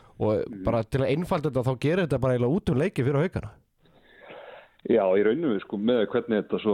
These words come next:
Speaker 1: endar að þróast og, hérna, hvað er voru nálægt í lokin, í, í rauninni, sko, ég er alveg sammála því, mér fannst svona, eh, hvað maður að segja,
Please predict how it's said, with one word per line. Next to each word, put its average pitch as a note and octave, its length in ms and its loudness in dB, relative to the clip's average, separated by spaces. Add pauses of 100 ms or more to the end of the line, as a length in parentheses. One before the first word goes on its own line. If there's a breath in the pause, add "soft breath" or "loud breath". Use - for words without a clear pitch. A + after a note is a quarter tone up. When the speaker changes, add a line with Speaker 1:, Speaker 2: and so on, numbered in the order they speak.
Speaker 1:
endar A#2 340 0
að F#2+ 120 0
þróast B2 400 0
og, G2+ 180 -2 (160)
hérna, G#2 360 -2 (1120)
hvað A2 200 0
er G2+ 80 2
voru A#2+ 180 2
nálægt C3 280 0
í A#2 120 2
lokin, G2+ 300 0 (480 loud breath)
í, - 140 -8 (100)
í G#2+ 140 2
rauninni, A2+ 280 0
sko, F#2+ 280 0
ég G#2 120 2
er A2 200 -2
alveg A#2 200 -2
sammála F#3 400 -2
því, D3 120 0
mér A2 160 -6
fannst E3+ 280 -6
svona, G#3 260 -2 (1120 loud breath)
eh, C3+ 320 -4
hvað C3 160 -2
maður C3 160 0
að C3 60 -2
segja, F#2+ 220 0